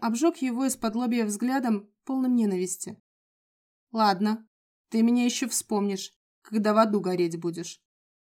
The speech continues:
«Там и встретимся», улыбнулся Найджел. Выскочив за дверь, сгорбленный Мазарини оглянулся ещё раз, как будто всё ещё не верит до конца, что его так отпустят.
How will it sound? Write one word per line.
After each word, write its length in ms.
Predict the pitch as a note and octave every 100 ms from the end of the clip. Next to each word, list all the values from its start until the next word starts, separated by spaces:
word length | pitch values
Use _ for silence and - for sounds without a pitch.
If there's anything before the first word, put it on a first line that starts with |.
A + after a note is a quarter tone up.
| _ _ _ _
«Там 220 | - G4 F4+
и 40 |
встретимся», 720 | - D#4 A3+ G3 F#3+ - F3+ _ _ _ G#3
улыбнулся 520 | G3+ F#3 F#3+ F#3 G3
Найджел. 460 | F#3 F3+ F3+ F3+ _ _ _ _ _ _ _ _
Выскочив 540 | A3+ D4+ - C#4 - A#3+
за 160 | C4 B3+
дверь, 260 | C#4+ D4+
сгорбленный 540 | G#3+ G#3 B3+ A#3+ B3 B3
Мазарини 560 | A#3+ A#3+ B3 C4+ B3+
оглянулся 640 | - G#3 G#3 A3 G#3+ - A3
ещё 340 | G#3 - F#3
раз, 280 | F3 F3 - _ _ _ -
как 140 | A3 A3
будто 200 | A#3 A#3
всё 200 | - B3+
ещё 240 | A3+ B3
не 160 | B3 B3
верит 260 | A#3+ G3
до 80 | F#3+
конца, 340 | G#3+ A3+ D4 D4
что 200 | - G#3
его 160 | F#3
так 220 | G3+ G#3
отпустят. 600 | G3+ - F#3 - F#3 -